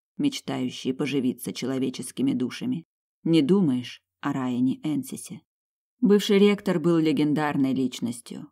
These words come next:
Одна отставка Райана чего стоила. Король лично приезжал, чтобы лишить его титула и сместить с поста. Затем он на несколько лет пропал и вновь объявился в академии в качестве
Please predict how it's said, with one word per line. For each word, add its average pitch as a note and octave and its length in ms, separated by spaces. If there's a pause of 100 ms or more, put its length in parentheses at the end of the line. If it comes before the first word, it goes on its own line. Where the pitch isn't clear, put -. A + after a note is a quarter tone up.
Одна F#3 420
отставка G#3 540
Райана C3+ 380
чего C3 220
стоила. B2 520 (460)
Король D3+ 340
лично C3+ 420
приезжал, C3 520
чтобы C3 280
лишить C3+ 360
его B2+ 160
титула C#3 560
и - 100
сместить C#3 520
с - 20
поста. C#3 500 (480)
Затем E3+ 400
он G3+ 100
на F#3 100
несколько F3 420
лет E3 180
пропал D#3+ 520 (260)
и E3 160
вновь G3+ 260
объявился E3 540
в D3 40
академии C#3+ 540
в - 80
качестве C3+ 600